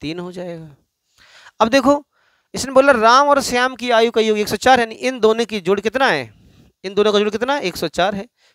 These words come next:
तो यहाँ क्या रख दो? एक सौ चार प्लस क्या? रूपचंद। अब छियालीस गुणे तीन, तीचीं अठारह, हाँ से एक, तीचों के बारह और एक तेरह।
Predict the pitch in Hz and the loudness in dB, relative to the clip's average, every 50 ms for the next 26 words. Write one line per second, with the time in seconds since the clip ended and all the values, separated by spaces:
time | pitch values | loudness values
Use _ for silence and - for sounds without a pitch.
0 | _ _ 147 156 165 170 156 180 190 196 190 185 180 190 185 - _ 220 208 131 | _ _ -10 -8 -8 -6 -4 -2 -2 -2 -4 -6 -8 -12 -12 -12 _ -16 -14 -14
1 | 123 - - - - 147 - - 156 151 147 - - - _ _ _ _ _ _ | -14 -14 -14 -14 -16 -16 -16 -16 -18 -18 -18 -18 -20 -20 _ _ _ _ _ _
2 | _ _ _ _ _ _ _ _ _ _ - 185 220 233 - - - 262 269 240 | _ _ _ _ _ _ _ _ _ _ -2 0 0 0 0 -2 0 2 4 4
3 | 175 139 110 - _ _ _ _ _ - 123 127 135 160 170 - - - 190 180 | 4 2 0 -6 _ _ _ _ _ -18 -10 -6 -4 -4 -4 -4 -8 -10 -12 -12
4 | 175 170 - - - - _ _ _ _ _ _ _ _ _ _ _ _ _ _ | -12 -14 -20 -20 -20 -20 _ _ _ _ _ _ _ _ _ _ _ _ _ _
5 | _ _ _ _ _ _ _ _ _ _ _ _ _ _ _ _ _ _ _ _ | _ _ _ _ _ _ _ _ _ _ _ _ _ _ _ _ _ _ _ _
6 | _ _ _ _ _ _ 196 220 247 269 - - - - 202 202 233 247 233 240 | _ _ _ _ _ _ 2 2 2 2 0 -4 -2 0 2 2 2 2 0 0
7 | 240 240 - - 233 220 180 - 214 202 - 220 208 202 196 196 214 226 240 226 | 0 0 0 0 -4 -6 -6 -8 -8 -6 -6 -4 -2 -2 0 2 2 2 2 0
8 | 180 175 175 - - 180 185 208 - - - 175 160 175 165 170 165 165 160 160 | 0 -2 -4 -6 -6 -4 -4 -4 -4 -6 -8 -8 -6 -6 -4 -2 -2 -2 0 0
9 | 156 156 160 185 240 269 - - _ - 135 131 135 156 156 147 | 0 0 0 -2 -2 -4 -6 -12 _ -12 -10 -10 -10 -10 -12 -16